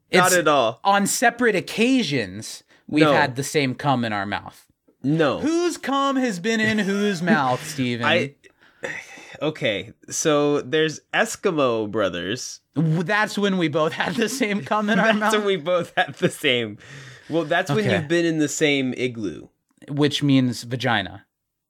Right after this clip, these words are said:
Speaker 1: This is,
Speaker 2: Or
Speaker 1: it could.
Speaker 2: vagina.
Speaker 1: Yeah,
Speaker 2: i-,
Speaker 1: sure.
Speaker 2: in today's society.
Speaker 1: Any kind of giant.
Speaker 2: Any kind of ussy.
Speaker 1: Yeah, exactly.
Speaker 2: So snow bunnies means
Speaker 1: Snow bunny
Speaker 2: the same thing?
Speaker 1: is just a
Speaker 2: I think I was right.
Speaker 1: normally
Speaker 2: <laughs>
Speaker 1: blonde,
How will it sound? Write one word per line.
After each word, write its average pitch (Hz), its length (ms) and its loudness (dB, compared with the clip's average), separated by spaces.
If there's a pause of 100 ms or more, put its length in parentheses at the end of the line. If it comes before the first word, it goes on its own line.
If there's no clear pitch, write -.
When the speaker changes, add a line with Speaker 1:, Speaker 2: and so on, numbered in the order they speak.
(180)
Speaker 1:
This 139 320 -8
is, 90 160 -12
Speaker 2:
Or 156 240 0
Speaker 1:
it 170 240 2
could. 170 220 2
Speaker 2:
vagina. 131 960 -2 (380)
Speaker 1:
Yeah, 151 260 4
Speaker 2:
i-, 151 80 2
Speaker 1:
sure. 143 260 4
Speaker 2:
in - 60 0
today's 135 320 0
society. 127 380 0
Speaker 1:
Any 165 140 0
kind 131 240 0
of 117 80 -4
giant. 92 440 -4 (180)
Speaker 2:
Any 143 200 -2
kind 156 200 0
of 135 180 0 (180)
ussy. 110 500 -4 (480)
Speaker 1:
Yeah, 110 440 0 (300)
exactly. 90 680 -6 (180)
Speaker 2:
So - 180 0
snow 220 320 2
bunnies 131 520 -2 (280)
means 135 260 2
Speaker 1:
Snow 180 200 2
bunny 185 260 2
Speaker 2:
the 156 100 4
same 139 200 4
thing? 127 160 2
Speaker 1:
is 123 220 -4
just 123 480 -2 (120)
a 113 540 0 (460)
Speaker 2:
I 135 100 -6
think 208 220 0
I 254 140 4
was 123 200 -4
right. 110 320 0
Speaker 1:
normally 165 680 2
Speaker 2:
<laughs> - 20 0
Speaker 1:
blonde, 127 760 0